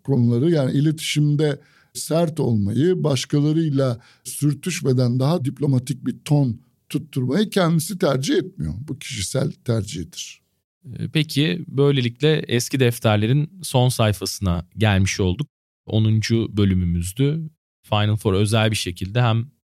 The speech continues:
Speaker 2: Efes kültürünü hem de Ergin Ataman'ın kariyerini konuşmaya çalıştık. Serinin başından itibaren hani bizle birlikte olan dinleyicilerimize tabii özel bir teşekkür,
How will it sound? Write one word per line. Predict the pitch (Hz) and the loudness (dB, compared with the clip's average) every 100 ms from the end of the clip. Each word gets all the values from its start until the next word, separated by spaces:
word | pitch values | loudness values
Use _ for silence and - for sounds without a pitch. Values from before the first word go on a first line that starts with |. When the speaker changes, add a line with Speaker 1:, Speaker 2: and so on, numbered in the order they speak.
| _ - | _ -6
Speaker 2:
Efes | - 117 113 | -4 -2 -4
kültürünü | - 110 95 92 87 101 123 151 - | -4 -4 -4 -2 -2 0 -2 -4 -6
hem | 117 101 104 | -4 -2 0
de | |
Ergin | 104 98 | 0 0
Ataman'ın | 101 101 101 98 | 0 0 0 0
kariyerini | 95 101 95 92 95 95 - _ _ - | 0 0 2 2 0 -2 -6 _ _ -6
konuşmaya | 90 90 - 87 | -4 -2 -2 -2
çalıştık. | 90 85 95 - 147 - _ _ _ _ - | -2 -4 -6 -8 -10 -14 _ _ _ _ -16
Serinin | - 127 120 120 123 123 - | -6 0 2 2 2 -2 -6
başından | 113 120 - 123 120 | -2 -2 0 2 2
itibaren | 110 110 107 104 107 104 - | 2 4 4 6 4 0 -4
hani | - 92 87 - - | -8 -6 -6 -6 -2
bizle | 107 104 104 | 0 2 2
birlikte | 95 95 - | 0 0 0
olan | 104 98 95 90 | 2 4 2 2
dinleyicilerimize | 95 95 92 90 92 101 110 | 2 4 2 0 0 0 -2
tabii | 101 98 | -4 -2
özel | 104 107 107 98 | 0 0 0 0
bir | 95 | 0
teşekkür, | 98 - 90 - 98 - | -2 -2 -6 -6 -8 -8